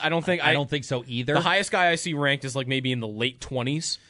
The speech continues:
Speaker 2: Yeah, Ryan Chesley is probably the highest ranked
Speaker 1: Okay.
Speaker 2: right shot defenseman at this point.
Speaker 1: Then, then I
Speaker 2: Um,
Speaker 1: think I would agree that just you pick the best forward that's on,
Speaker 2: Yes.
Speaker 1: that's on the board.
Speaker 2: Yep. Yep, that's where I'm at. Um, I mean, I'll, I'll give you a little bit of about the guy that, 'cause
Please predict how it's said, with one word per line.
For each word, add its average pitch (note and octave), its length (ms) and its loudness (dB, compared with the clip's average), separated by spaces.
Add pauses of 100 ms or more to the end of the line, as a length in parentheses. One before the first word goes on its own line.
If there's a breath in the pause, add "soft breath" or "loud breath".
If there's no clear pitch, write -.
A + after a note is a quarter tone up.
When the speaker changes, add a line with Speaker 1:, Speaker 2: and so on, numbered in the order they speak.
(340 soft breath)
Speaker 2:
Yeah, A2+ 320 0
Ryan D3 320 0
Chesley B2+ 480 -2
is G#2 100 -6
probably A#2 480 -2
the G#2 100 -2
highest G#2+ 360 -2
ranked A2 240 0
Speaker 1:
Okay. F#2+ 40 -8
Speaker 2:
right A2 200 -2
shot B2+ 280 -2
defenseman C3+ 640 -6
at C3+ 280 -6
this C#3+ 180 -6
point. - 460 -6 (500 soft breath)
Speaker 1:
Then, D#3 140 4 (160)
then E3+ 100 4
I E3 60 4
Speaker 2:
Um, E3 80 0
Speaker 1:
think G3 160 0
I F3+ 80 4
would D#3+ 120 0
agree C3+ 360 -2
that A#2+ 200 -2
just C3 220 -8
you D3 140 -2
pick E3+ 240 0
the D3 80 -4
best C3 240 0
forward A2+ 340 -4
that's A2 100 -14
on, A2+ 80 -2
Speaker 2:
Yes. F#2 200 -4
Speaker 1:
that's B2 160 -10
on A2+ 100 -4
the F#2+ 60 -12
board. G2+ 160 -6
Speaker 2:
Yep. D3 200 0 (440)
Yep, B2+ 340 -4
that's B2 240 -6
where A#2 100 -4
I'm G#2+ 260 -2
at. F2+ 200 -2 (380 soft breath)
Um, A#2+ 500 0 (400)
I D3+ 120 -4
mean, D3+ 300 -2
I'll, F3+ 220 -6
I'll - 180 -10
give G3+ 220 -4
you F#3 80 2
a - 20 2
little C#3+ 240 2
bit B2+ 200 -2
of A2+ 160 -6
about A#2 260 -2
the A#2 60 -4
guy A#2 280 -2
that, A#2+ 140 -8 (320)
'cause F#3+ 220 -4